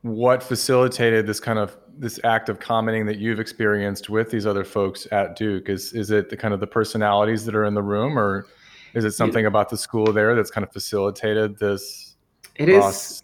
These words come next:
Speaker 2: yeah.
Speaker 1: learning?
Speaker 2: Yeah, yeah. It's, it's actually the setting. So, um, I will give Lynn credit about kind of the institutional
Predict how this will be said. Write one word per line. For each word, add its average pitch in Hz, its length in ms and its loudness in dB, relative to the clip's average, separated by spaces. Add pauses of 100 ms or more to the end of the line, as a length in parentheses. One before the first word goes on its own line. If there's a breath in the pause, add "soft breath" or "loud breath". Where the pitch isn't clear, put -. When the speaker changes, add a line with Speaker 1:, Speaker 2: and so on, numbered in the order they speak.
(100)
Speaker 2:
yeah. 147 260 -2
Speaker 1:
learning? 101 440 -2 (420)
Speaker 2:
Yeah, 147 240 4
yeah. 143 220 4
It's, - 180 -6
it's 120 260 -2
actually 156 340 2
the 110 120 0
setting. 95 760 -2
So, 87 680 -4
um, 85 540 -4
I 95 60 -2
will 95 140 0
give 95 240 -4
Lynn 92 320 -2
credit 92 340 -2
about 87 320 -4
kind 90 160 -4
of 85 140 -6
the 85 60 -2
institutional 85 920 -4